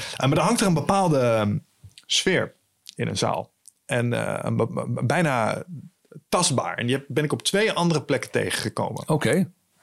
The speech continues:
Speaker 1: Eén, bij Michael Pilacic tijdens de meditatie, de groepsmeditatie. Mike Pilatschek ken je misschien. Eh, die
Speaker 2: Ja.
Speaker 1: doet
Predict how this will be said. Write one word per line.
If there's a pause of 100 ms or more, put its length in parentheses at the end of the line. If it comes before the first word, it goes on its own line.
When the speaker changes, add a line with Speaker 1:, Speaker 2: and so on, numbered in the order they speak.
(140)
Speaker 1:
Eén,
bij
Michael
Pilacic
tijdens
de
meditatie, (420)
de
groepsmeditatie.
Mike
Pilatschek
ken
je
misschien.
Eh,
die
Speaker 2:
Ja.
Speaker 1:
doet